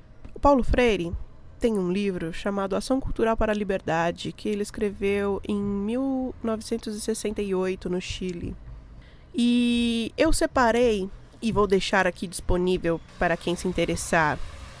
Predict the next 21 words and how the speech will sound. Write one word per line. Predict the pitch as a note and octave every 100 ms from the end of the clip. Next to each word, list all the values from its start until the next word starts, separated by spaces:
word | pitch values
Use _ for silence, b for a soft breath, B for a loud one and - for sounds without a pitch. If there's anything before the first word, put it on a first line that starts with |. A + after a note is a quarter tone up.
| - - - - - -
nessa | F#3+ F3+ F#3
leitura, | F3+ F#3 - F#3 E3+ E3 -
o | A3+
texto | C#4 C4+ - D#4+ D4+ - - - -
que | - B3
eu |
separei | B3 A#3 - G#3+ F#3+ F#3+ F#3+
desse | F3+ F3+ -
livro | F3+ F#3 F3+ E3 F3
tem | F#3 F#3
quatro | - G#3+ - C4+
páginas, | - G#3+ A#3 C4+ D4 D4+ - - - B B B B
mas | G3+ G#3+ B3 C4+ C#4
o | C#4
livro, | B3+ B3+ B3 B3+
vou | B3
disponibilizar | - B3+ A#3+ A#3 A3+ A3+
o | A3+
livro | A3 A3
completo | A3+ A#3 G#3+ G#3+ A3
também, | - A3+ G#3 F3 F3 F#3